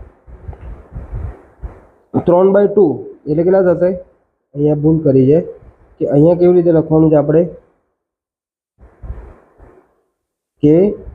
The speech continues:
n by two plus one, બરોબર, એટલે કે ત્રણના છેદમાં, અહીંયા લખ-, લખવું તો લખાય આપણે કે ત્રણના છેદમાં બે વત્તા એક, એટલે કે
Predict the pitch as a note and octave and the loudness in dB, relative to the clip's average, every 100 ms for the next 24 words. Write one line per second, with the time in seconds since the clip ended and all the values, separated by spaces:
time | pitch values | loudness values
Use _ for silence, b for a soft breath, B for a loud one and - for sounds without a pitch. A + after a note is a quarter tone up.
0 | - D3 D#3+ F3 D#3+ D3+ D#3+ D#3+ E3 E3 | -6 0 2 4 2 2 0 0 0 0
1 | E3+ D3+ D3 F#3 F#3+ - C#3 C#3 G#2+ - | 0 0 2 0 -4 -6 -2 0 -2 -8
2 | _ _ _ _ C3 D3+ F#3+ - C3+ C#3+ | _ _ _ _ -2 0 0 -2 -2 0
3 | D#3+ F#3 - - _ _ - _ _ _ | 2 0 -2 -14 _ _ -20 _ _ _
4 | - D3 D3+ E3 F#3+ F#3+ D3 C#3+ D3 F3+ | -2 2 4 4 2 0 -2 2 2 0
5 | G3 - _ _ _ _ _ _ _ _ | -4 -12 _ _ _ _ _ _ _ _
6 | _ _ _ _ - - C3+ D3 D#3+ D#3+ | _ _ _ _ -20 -2 2 4 2 0
7 | D#3 D#3 D3+ E3 E3 E3 E3+ F#3+ C3+ C3+ | 0 -2 2 0 2 2 2 2 2 0
8 | E3 - - _ _ _ _ D3 E3 G3 | -2 -4 -16 _ _ _ _ 0 0 0
9 | - - _ _ D3 D3+ D#3 F3 F3+ F3+ | -6 -20 _ _ 0 2 4 4 2 0
10 | D3+ D3+ D#3 C#3+ C#3+ E3+ D3 B2+ - D#3 | 0 2 2 2 2 2 2 -2 -2 0
11 | D#3+ C#3+ A#2 B2 C3 C#3+ E3 | 2 2 0 -4 -4 0 0